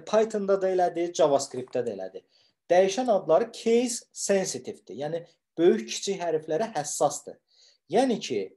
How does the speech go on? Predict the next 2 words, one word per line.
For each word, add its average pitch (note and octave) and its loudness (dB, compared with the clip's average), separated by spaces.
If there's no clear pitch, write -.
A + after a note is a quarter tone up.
name G3+ 0
Elşad, D3+ -2